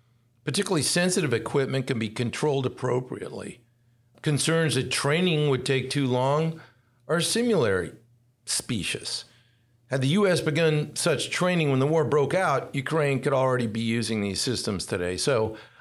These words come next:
I'm glad to see the support from Congress to move more capable Gray Eagles and even M Q nines to Ukraine as soon as possible, because they can significantly aid the Ukrainian efforts.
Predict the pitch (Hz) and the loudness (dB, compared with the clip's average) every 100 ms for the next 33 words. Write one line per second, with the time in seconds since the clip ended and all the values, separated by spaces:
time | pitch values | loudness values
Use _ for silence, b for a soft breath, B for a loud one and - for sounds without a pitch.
0 | B 175 196 160 165 160 160 - 151 143 | B 0 2 2 2 2 0 0 0 0
1 | 123 - 131 123 123 123 107 - 117 107 | 0 -2 -2 0 -2 0 -4 -2 -2 0
2 | 101 101 90 - B B B B 135 139 | 0 -2 -2 -6 B B B B 0 2
3 | 175 151 135 131 127 135 120 110 110 104 | 4 4 2 2 0 0 0 0 0 0
4 | 113 117 117 107 104 98 104 131 143 214 | 0 0 2 0 0 0 0 0 2 2
5 | 175 143 135 131 120 104 101 98 - 104 | 2 2 0 0 0 0 0 -2 -2 -4
6 | 90 - 101 95 87 b b b b b | -4 -4 -2 -2 -4 b b b b b
7 | 117 107 160 139 98 - 110 98 95 95 | -4 -2 2 0 0 -2 0 0 -2 -4
8 | 87 85 87 - 110 90 131 127 117 92 | -2 -2 -4 -2 -2 -2 -2 -2 -2 -2
9 | - - 95 98 113 131 139 131 107 98 | -2 -2 -2 0 0 0 -2 -2 -4 -4
10 | 95 90 120 113 101 95 87 - 135 104 | -6 -4 -2 0 0 -2 -8 -8 -4 -4
11 | - 113 95 87 82 80 - - - | -2 -2 -2 -2 -4 -6 -8 -10 -12